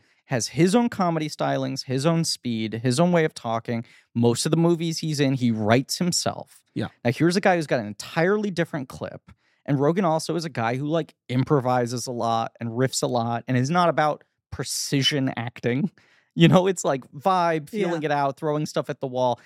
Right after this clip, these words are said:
Speaker 1: And now it's like you have to deliver, like, a five-page Sorkin monologue that just, like, builds and builds in intensity, and, but don't overplay it.
Speaker 2: Yeah.
Speaker 1: Part of the Sorkin thing is everything's a little bit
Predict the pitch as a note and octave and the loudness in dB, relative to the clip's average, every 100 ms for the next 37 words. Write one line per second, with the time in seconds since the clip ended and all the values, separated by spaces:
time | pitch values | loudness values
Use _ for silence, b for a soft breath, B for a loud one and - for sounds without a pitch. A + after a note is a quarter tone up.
0 | b - E3 F#3 F#3+ - D3 F3 G#3+ - | b -2 2 2 2 -2 -2 0 0 -2
1 | F3+ E3+ E3+ D#3+ C3+ - C3+ - D3 C#3 | -10 -4 -4 -2 -4 -4 -8 -8 -2 0
2 | C#3 C#3 - C3+ A#2+ A#2 G#2+ - - B2 | 0 -2 -6 -6 -4 -4 -6 -8 -6 -6
3 | A#2 B2+ B2 A#2 A#2+ A#2+ A#2 A2 G#2+ G#2 | -6 -4 0 2 2 0 0 2 0 -2
4 | B B - C3+ D3 - C3 A#2 D#3 D3+ | B B -2 0 -2 -4 -6 2 4 4
5 | C3+ D#3 C3 C3+ B2 B2+ A#2 - A#2+ A#2+ | 0 -2 0 0 0 -4 -4 -4 -4 -4
6 | - A2 G#2 G2+ - _ _ _ E3 D#3+ | -6 -6 -6 -8 -14 _ _ _ 4 4
7 | B2 F#3 B2 F#3+ G3 - E3+ D3 B2 - | 4 -2 2 -2 0 0 0 -2 -8 -10
8 | - - - - _ _ _ - F#2+ - | -12 -14 -18 -20 _ _ _ -14 -10 -2
9 | F#3 F#3 E3 - E3 - D#3 - D#3 C#3+ | 0 0 -2 -4 -6 -4 -4 -2 0 2
10 | B2+ C3+ C3 C3 D3+ B2+ C3+ B2 C3 B2+ | 0 -2 -4 0 2 2 0 2 2 2
11 | G#2 A2 | 0 -4